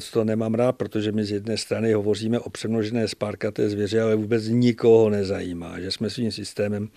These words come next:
hospodaření v krajině zdevastovali tu krajinu a ukazuje nám to, že tady nemáme zajíce, nemáme tady koropce, nemáme tady bažanty, protože ta krajina je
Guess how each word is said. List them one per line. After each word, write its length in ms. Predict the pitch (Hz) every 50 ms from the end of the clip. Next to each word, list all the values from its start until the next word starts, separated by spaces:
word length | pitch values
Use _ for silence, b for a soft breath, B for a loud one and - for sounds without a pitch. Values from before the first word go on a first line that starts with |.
| B B B B B B B B B B
hospodaření 720 | 107 104 - - - 110 107 107 107 107 104 107 107 95
v 80 | -
krajině 500 | - - 98 95 98 98 98 104 107 110 - B B B B B -
zdevastovali 800 | 101 104 110 117 104 113 110 - - - 117 107 104 101 101
tu 160 | 95 - 110
krajinu 500 | - - 104 104 98 98 92 98 101 101
a 60 | - 104
ukazuje 440 | 107 101 - 107 104 104 107 104
nám 180 | 104 101 104 101
to, 140 | - - 101
že 200 | 92 98 98 98 B B B B B
tady 220 | B - 98 98 98
nemáme 440 | 98 95 98 101 101 101 101 101 90
zajíce, 600 | 95 98 92 90 90 87 - - - 92 90 90
nemáme 420 | 90 92 92 92 95 92 92 90
tady 300 | - - 98 90 92 90 - B B B B B B B B
koropce, 480 | - 110 101 98 90 _ - - 87
nemáme 400 | 85 90 90 92 90 92 92 92
tady 320 | 87 - 98 95 90 90 87 - _ -
bažanty, 520 | - 107 104 104 104 117 110 110 107 - 107
protože 380 | - - 92 - 104 101 104
ta 140 | 95 - 101
krajina 400 | 95 - 98 98 101 104 104 104 104
je 520 | 107 104 - 113 107 104 107 104 104 104